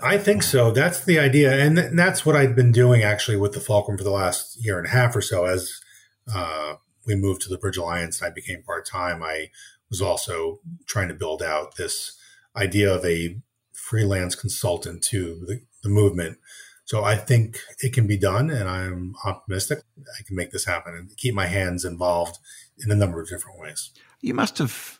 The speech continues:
Speaker 2: after all these years in kind of flagship political publications, have come to some theories about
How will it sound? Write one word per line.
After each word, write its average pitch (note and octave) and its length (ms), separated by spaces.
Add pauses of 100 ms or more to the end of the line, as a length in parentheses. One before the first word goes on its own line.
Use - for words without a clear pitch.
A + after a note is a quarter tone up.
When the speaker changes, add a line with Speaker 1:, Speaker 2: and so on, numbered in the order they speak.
(160)
Speaker 2:
after - 340
all C3 200
these A2+ 260
years F#2+ 500 (680)
in E2 480 (200)
kind D#2+ 160
of - 80
flagship - 800
political E2+ 600 (720)
publications, E2+ 800
have - 260
come A2+ 280
to F#2 140
some F2 200
theories F#2 640
about E2 420